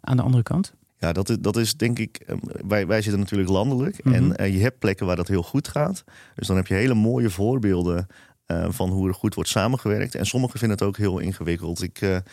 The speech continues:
Speaker 2: dat zie je ook met, eh, die koploperregio's. Ehm, volgens mij was het doel zelfs voor dit programma Thuis voor Iedereen dat die ergens, vorig jaar zouden de koploperregio's al,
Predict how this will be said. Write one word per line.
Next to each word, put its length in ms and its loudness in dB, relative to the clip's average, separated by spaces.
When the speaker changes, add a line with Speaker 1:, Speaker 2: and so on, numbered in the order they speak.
Speaker 2:
dat 180 -4
zie 140 2
je 80 4
ook 120 2
met, 200 -2
eh, 220 0
die 100 -4
koploperregio's. 1120 -2
Ehm, 440 0
volgens 200 -12
mij 140 2
was 120 0
het 120 0
doel 220 2
zelfs 280 0
voor 100 -2
dit 100 -6
programma 360 -2
Thuis 280 -2
voor 100 -8
Iedereen 300 0
dat 140 -2
die 160 0
ergens, 440 -2
vorig 280 -2
jaar 280 0
zouden 260 -2
de 60 -6
koploperregio's 920 -2
al, 300 -6